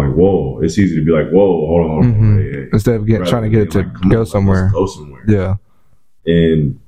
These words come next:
Speaker 1: I heard that saying, like, I can't remember from who, but it was, um, it was one of my old college coaches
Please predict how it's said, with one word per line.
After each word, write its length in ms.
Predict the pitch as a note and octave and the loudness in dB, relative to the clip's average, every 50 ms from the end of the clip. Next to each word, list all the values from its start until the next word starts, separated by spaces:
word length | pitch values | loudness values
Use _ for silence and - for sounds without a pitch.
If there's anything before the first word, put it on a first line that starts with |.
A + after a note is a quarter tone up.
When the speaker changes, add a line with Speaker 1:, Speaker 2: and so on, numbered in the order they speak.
| - - - | -20 -16 -10
Speaker 1:
I 80 | - | -4
heard 180 | - F#2+ F#2 F2+ | -2 -2 0 0
that 120 | F2 D2+ C#2+ | 0 -4 -4
saying, 360 | - - E2+ E2 E2 D#2+ D2+ | -6 -6 -2 -2 -2 0 0
like, 240 | D2 C#2+ C#2 C2+ - | -2 -2 -4 -6 -8
I 960 | - - _ _ - - - - - - _ _ _ _ _ _ _ _ _ - | -12 -18 _ _ -20 -20 -20 -20 -20 -20 _ _ _ _ _ _ _ _ _ -4
can't 120 | - D#2+ | -2 0
remember 260 | D2+ D2+ D2+ C#2 C#2 | 2 2 2 0 0
from 240 | C2+ - C#2 C2 B1+ | -2 -2 -2 -2 0
who, 480 | C2 D2 D#2 D#2+ D2+ C#2+ C2+ C2+ C2+ - - | 2 2 2 2 2 2 0 -2 -4 -6 -6
but 520 | C2+ C2+ D2+ D2 C#2+ C#2+ C2+ - - - - - - | -2 0 2 2 2 0 -2 -6 -10 -18 -14 -6 -2
it 100 | F2+ F#2+ | 0 0
was, 280 | F#2 F2 E2 - - - | 2 0 -2 -4 -4 -6
um, 480 | E2 E2 E2 D#2 D2 C2+ B1 B1 B1 - _ - - - _ _ _ - - - _ - | -4 -2 0 0 -2 -2 -4 -8 -12 -14 _ -20 -20 -20 _ _ _ -20 -20 -18 _ 0
it 80 | - F3+ | 0 2
was 160 | F2+ E2 - - - - - - | 2 0 -2 -6 -10 -12 -12 -4
one 180 | D#2+ F2 F2 F2+ | 0 2 2 2
of 80 | E2 | 2
my 360 | D#2+ D#2 D2+ C#2+ C#2+ C#2 C#2 - - _ - - _ - - - | 2 2 0 0 0 -2 -4 -8 -16 _ -20 -20 _ -20 -12 -2
old 240 | - F2+ F2+ F2 - | 2 2 2 2 2
college 340 | - F2+ F2+ E2+ D2+ C#2 - | -2 -2 0 0 -2 -2 -4
coaches 600 | - - E2 G2 G2+ - - C2 B1 - - - | -2 0 0 0 0 -2 -4 -6 -6 -8 -12 -14